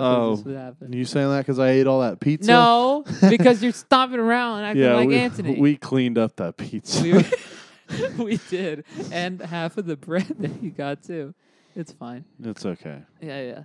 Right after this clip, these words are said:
Speaker 2: it's fine.
Speaker 1: It's fine. But no, Antony needs to stay on the wing.
Speaker 2: Okay.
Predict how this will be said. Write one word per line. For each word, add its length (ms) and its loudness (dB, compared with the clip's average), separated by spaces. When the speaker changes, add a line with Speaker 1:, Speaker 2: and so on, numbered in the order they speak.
Speaker 2:
it's 200 -14
fine. 200 -20
Speaker 1:
It's 180 -12
fine. 300 -10
But 240 -4
no, 300 -4
Antony 460 -6
needs 280 -6
to 60 -20
stay 160 -10
on 100 -8
the 100 -8
wing. 300 -10
Speaker 2:
Okay. 220 -16